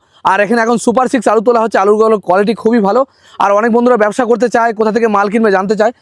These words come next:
সেটা দেখাবো। আর ডাইরেক্ট চাষির সাথে কথা বলবো, চাষি ভাইরা কীভাবে মালটা ফলাচ্ছে, আর কীরকম কী খরচা হচ্ছে, ক-, কীরকম ফলন হয়েছে, সমস্ত একটা ইনফরমেশন দেবো।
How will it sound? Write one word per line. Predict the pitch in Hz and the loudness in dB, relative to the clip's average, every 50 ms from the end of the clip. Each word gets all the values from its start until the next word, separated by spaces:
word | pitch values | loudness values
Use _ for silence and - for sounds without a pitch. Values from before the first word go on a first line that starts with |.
| _ _ - | _ _ -6
সেটা | - 220 214 220 | -2 -2 0 0
দেখাবো। | 220 214 202 220 233 254 | 0 0 0 0 0 0
আর | 240 196 185 | 0 0 0
ডাইরেক্ট | 170 180 180 202 214 185 - | 0 0 0 0 -2 -2 -2
চাষির | 185 175 196 - 247 | -4 -4 -4 -4 -2
সাথে | 233 226 208 | 0 0 0
কথা | 202 202 202 214 | 0 0 0 0
বলবো, | 214 214 220 233 247 - _ _ _ - | 0 0 0 0 -2 -4 _ _ _ -4
চাষি | 214 190 180 220 220 | -4 -2 0 0 0
ভাইরা | 202 202 208 208 196 | 2 2 2 0 0
কীভাবে | - 214 202 202 208 202 | 0 0 0 0 0 0
মালটা | 190 190 196 202 | 0 -2 -2 -2
ফলাচ্ছে, | 160 - 185 190 190 - - 214 220 - - - - - - | -2 -2 0 0 0 0 0 -2 -2 -2 -6 -18 -10 -4 -2
আর | 185 190 190 | 0 0 0
কীরকম | - 208 196 190 214 220 | 0 0 0 0 0 0
কী | 208 220 | 0 0
খরচা | - - 196 185 - 214 | 0 -2 -2 -2 0 0
হচ্ছে, | 208 185 - 220 202 | -2 0 -2 -2 -2
ক-, | - 185 180 - | -2 -2 -4 -2
কীরকম | 196 185 190 202 185 | 0 0 0 0 0
ফলন | - 190 214 233 233 226 | 0 0 0 2 2 0
হয়েছে, | 233 214 240 226 | 0 0 0 -2
সমস্ত | - 269 277 285 - - | 0 0 -2 0 0 -2
একটা | 254 233 254 | -2 0 0
ইনফরমেশন | 220 214 208 208 208 208 214 196 | 0 0 0 0 0 0 0 0
দেবো। | 165 143 113 | 0 -2 -2